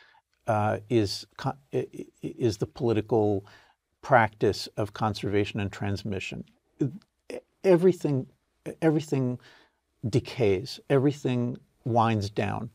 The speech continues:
Every good thing in time, uh, uh, goes through a kind of a, a, a, a <clears throat> process of weakening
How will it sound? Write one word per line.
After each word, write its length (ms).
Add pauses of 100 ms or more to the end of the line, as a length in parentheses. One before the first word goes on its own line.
(420)
Every 300
good 400
thing 460 (140)
in 160
time, 480 (480)
uh, 320 (680)
uh, 80 (100)
goes 300
through 300
a 100
kind 300
of 140
a, 280 (160)
a, 600 (100)
a, 120 (180)
a 300
<clears throat> 60
process 460
of 120 (480)
weakening 720